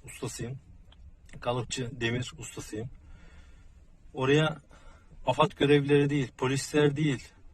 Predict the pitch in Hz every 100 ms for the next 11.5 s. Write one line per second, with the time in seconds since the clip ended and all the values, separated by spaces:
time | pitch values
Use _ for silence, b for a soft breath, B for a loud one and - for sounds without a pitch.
0 | - - - - 135 - 151 147 156 147
1 | 143 156 135 - - - - b b b
2 | b b b b - 135 139 156 165 -
3 | 165 147 160 156 143 160 - 156 165 175
4 | 151 139 - 131 120 135 156 151 165 147
5 | 165 147 156 170 156 131 120 127 139 165
6 | 151 120 113 139 143 147 156 156 175 151
7 | 143 175 175 135 131 180 151 139 170 165
8 | 175 143 - 151 143 165 165 170 156 165
9 | 160 151 156 170 143 127 131 160 151 135
10 | 143 151 147 139 139 135 135 151 160 147
11 | 120 - 110 95 87